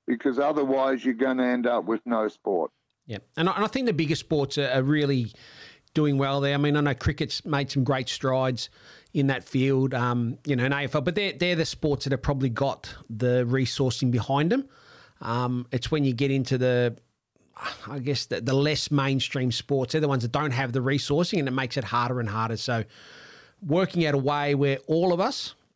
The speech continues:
Speaker 2: community, government, you name it, gets together and be, is able to provide that ability for everybody, um, is our next challenge moving forward, no doubt, as our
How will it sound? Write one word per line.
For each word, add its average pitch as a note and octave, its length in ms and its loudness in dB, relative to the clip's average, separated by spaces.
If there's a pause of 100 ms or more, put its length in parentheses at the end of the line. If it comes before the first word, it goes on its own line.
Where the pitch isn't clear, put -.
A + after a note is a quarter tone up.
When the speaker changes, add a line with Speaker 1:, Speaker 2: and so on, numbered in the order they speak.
(320)
Speaker 2:
community, D3 520 2
government, C3+ 500 0
you E3 100 4
name C#3 260 2
it, B2+ 120 -4
gets C#3 220 -4
together C3+ 340 2
and B2+ 140 2
be, C3 200 2 (280)
is C#3+ 180 2
able D3+ 300 0
to C#3+ 80 2
provide D3 840 0
that C#3 380 -4 (400)
ability D3 400 2
for D#3+ 100 -2
everybody, D#3 580 0 (540)
um, C3+ 440 0 (180)
is C#3+ 120 2
our D3 120 2
next C#3+ 240 -2
challenge C#3+ 400 0
moving C3+ 280 2
forward, C3 380 2
no C#3 180 2
doubt, C3+ 300 -2 (220)
as C3 140 2
our C#3+ 420 0